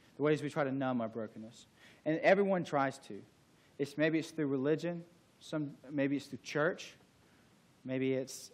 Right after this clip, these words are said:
a family, a job, a career, maybe it's through acquiring wealth, security, maybe it's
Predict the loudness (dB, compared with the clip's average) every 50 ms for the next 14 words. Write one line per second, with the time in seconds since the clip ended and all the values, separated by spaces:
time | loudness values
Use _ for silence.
0 | -20 _ -12 -10 -10 -10 -6 -2 0 2 2 2 2 0 0 0 -2 -2 -4 -4
1 | 0 2 2 4 4 4 4 2 0 -2 -6 -6 -4 -2 0 2 2 2 2 0
2 | 0 -4 -4 -4 -6 -8 -6 -6 -4 -4 -6 -8 -14 -20 -20 -16 -14 -12 -2 4
3 | 6 8 8 8 6 4 4 4 6 4 4 2 -2 -8 -16 -20 -20 -20 _ _
4 | _ _ _ _ -20 -20 -20 -14 -10 -10 -10 -4 0 2 4 4 4 2 0 -4
5 | -10 -14 -20 -20 _ _ _ -20 _ _ _ _ _ _ _ _ _ _ _ -6
6 | -4 0 0 0 -2 -2 -6